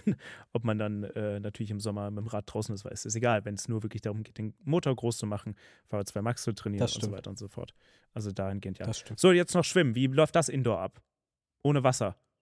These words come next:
Speaker 1: <laughs>
Speaker 2: Ähm, kannst ja Zugseiltraining machen.
Speaker 1: <laughs> Ja, das stimmt.
Speaker 2: Z-, Zugseiltraining ist auch was, was man auf jeden Fall machen kann, um die Kraft schwimmspezifisch, hast du, glaub ich, noch nie gemacht, hab ich dir noch nie reingeschrieben,
Speaker 1: Nee,
Speaker 2: oder?
Speaker 1: kannst du,
Speaker 2: Ja,
Speaker 1: muss,
Speaker 2: um
Speaker 1: muss
Speaker 2: die,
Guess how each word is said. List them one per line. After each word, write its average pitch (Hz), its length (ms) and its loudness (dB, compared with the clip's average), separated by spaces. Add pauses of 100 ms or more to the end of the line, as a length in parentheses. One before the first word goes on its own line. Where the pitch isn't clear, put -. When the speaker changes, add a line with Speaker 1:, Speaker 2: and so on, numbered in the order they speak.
(300)
Speaker 1:
<laughs> - 40 -18 (1800)
Speaker 2:
Ähm, 120 360 4
kannst 135 260 0
ja 123 140 6
Zugseiltraining 120 720 2
machen. 107 240 -4 (180)
Speaker 1:
<laughs> - 180 -14
Ja, 139 120 -4 (100)
das - 200 -8
stimmt. - 340 -18 (160)
Speaker 2:
Z-, - 200 -16 (100)
Zugseiltraining 185 960 4
ist - 320 -4
auch 160 380 6
was, 135 280 2
was - 180 4
man 127 160 4
auf 117 140 0
jeden 135 120 2
Fall 127 120 2
machen 139 280 2
kann, 170 220 2
um 131 400 0
die 123 380 6 (520)
Kraft - 600 4
schwimmspezifisch, 170 960 -2
hast - 140 -6
du, 165 60 -4
glaub 151 160 2
ich, 147 80 0
noch 139 100 2
nie 156 160 2
gemacht, 139 220 2
hab 123 60 2
ich 113 60 -2
dir 117 120 2
noch 120 80 4
nie 147 120 4
reingeschrieben, 120 480 -2
Speaker 1:
Nee, 120 80 2
Speaker 2:
oder? 147 100 2
Speaker 1:
kannst - 200 -2
du, 117 60 -2
Speaker 2:
Ja, 101 40 -6
Speaker 1:
muss, 113 220 4
Speaker 2:
um 123 60 4
Speaker 1:
muss 143 100 8
Speaker 2:
die, 131 60 6